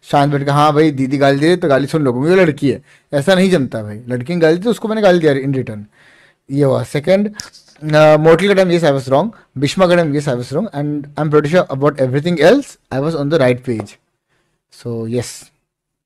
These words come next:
ये मेरा स्टेटमेंट था for the controversy thing। सेकंड,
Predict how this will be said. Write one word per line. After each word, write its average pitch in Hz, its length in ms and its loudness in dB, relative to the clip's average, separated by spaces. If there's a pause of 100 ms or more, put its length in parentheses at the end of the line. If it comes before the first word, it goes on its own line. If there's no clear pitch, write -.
(100)
ये 131 80 -4
मेरा 127 200 -2
स्टेटमेंट 120 360 -8
था 127 40 -6
for 120 220 -6
the 117 500 -6
controversy 123 340 -8
thing। 190 140 -6 (400)
सेकंड, 202 400 -2